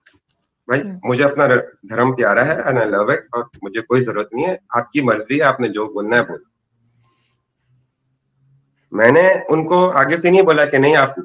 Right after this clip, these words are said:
Speaker 1: आप read करो, आप मेरा धर्म read करो।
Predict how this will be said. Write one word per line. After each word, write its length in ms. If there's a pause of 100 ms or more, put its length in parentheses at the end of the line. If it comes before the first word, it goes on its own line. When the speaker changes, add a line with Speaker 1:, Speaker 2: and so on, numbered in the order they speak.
(360)
Speaker 1:
आप 240
read 320
करो, 240
आप 220
मेरा 220
धर्म 300
read 240
करो। 220